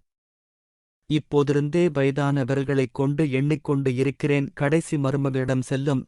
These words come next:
நாட்களுக்காக. போன தீபாவளிக்கு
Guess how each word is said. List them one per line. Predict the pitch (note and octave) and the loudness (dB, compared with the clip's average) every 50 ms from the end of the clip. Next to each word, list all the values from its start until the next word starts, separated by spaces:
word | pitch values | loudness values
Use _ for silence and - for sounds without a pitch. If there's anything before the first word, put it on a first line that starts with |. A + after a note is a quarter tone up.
| - C3+ | -6 -2
நாட்களுக்காக. | C3+ C3+ C#3+ D3+ - - D3+ C#3 C3+ A#2 - C#3 C3 B2+ B2 - D3 C3+ C3+ - _ _ _ | 0 2 2 0 0 -2 0 0 0 -2 -2 -2 0 0 0 0 0 0 0 -2 _ _ _
போன | - C#3 C#3+ D#3+ F3 F3+ E3+ - - | -2 0 2 2 2 0 0 -2 -2
தீபாவளிக்கு | D3 C3+ - D3 C#3 C3+ C3+ C3 B2+ - - - D3+ C#3 - | -4 -2 0 0 0 0 0 -2 -2 -4 -2 0 0 0 0